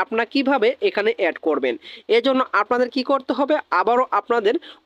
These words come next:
Chrome ব্রাউজারটি ওপেন করে নিতে হবে। Chrome ব্রাউজারটি ওপেন করার পর এখানে আপনাদের সার্চ বক্সে ক্লিক করে দিতে হবে, তারপরে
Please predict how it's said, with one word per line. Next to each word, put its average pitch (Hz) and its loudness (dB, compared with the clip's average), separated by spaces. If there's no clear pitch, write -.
Chrome 233 2
ব্রাউজারটি 233 0
ওপেন 220 0
করে 240 2
নিতে 240 0
হবে। 269 2
Chrome 254 2
ব্রাউজারটি 254 0
ওপেন 254 0
করার 262 2
পর 190 2
এখানে 220 0
আপনাদের 202 0
সার্চ 240 0
বক্সে 269 -2
ক্লিক 262 0
করে 214 2
দিতে 175 0
হবে, 220 0
তারপরে 208 2